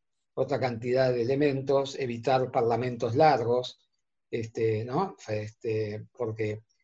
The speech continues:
eh, evitar la reiteración, reiteración, reiteración, porque, de nuevo, eh, el continente, vamos a ponerlo,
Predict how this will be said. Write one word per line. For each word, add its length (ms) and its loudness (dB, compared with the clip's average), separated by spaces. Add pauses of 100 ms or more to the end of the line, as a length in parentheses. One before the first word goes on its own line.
(260)
eh, 500 -8
evitar 460 0
la 200 0
reiteración, 800 0
reiteración, 540 -2
reiteración, 680 -4 (500)
porque, 580 4 (400)
de 200 -8
nuevo, 640 0
eh, 520 -14
el 200 -8
continente, 800 0
vamos 340 -6
a 60 -4
ponerlo, 500 -2